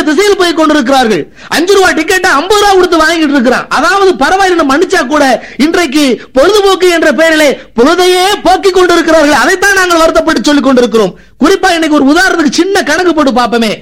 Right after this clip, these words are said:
மதுரையில இன்னைக்கு சற்றேறக்குறை இருபது அரங்குகள், திரையரங்குகள் இருக்கின்றன. இந்த இருபது தியேட்டர்ல என் கணக்கு போட்டா ஒரு நாளைக்கு மூணு ஷோ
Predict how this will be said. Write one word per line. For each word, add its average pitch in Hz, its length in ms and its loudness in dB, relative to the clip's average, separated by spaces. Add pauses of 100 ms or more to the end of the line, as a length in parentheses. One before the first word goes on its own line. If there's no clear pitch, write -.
(320)
மதுரையில 370 400 0
இன்னைக்கு 320 300 -2
சற்றேறக்குறை 339 680 0
இருபது 359 320 0 (140)
அரங்குகள், 320 400 -2
திரையரங்குகள் 320 480 0
இருக்கின்றன. 233 420 0 (300)
இந்த 277 100 0 (140)
இருபது 392 360 2
தியேட்டர்ல 349 520 0
என் 254 160 -4
கணக்கு 359 280 0
போட்டா 320 200 0 (100)
ஒரு 285 160 0
நாளைக்கு 339 300 0
மூணு 339 140 2 (100)
ஷோ 330 60 4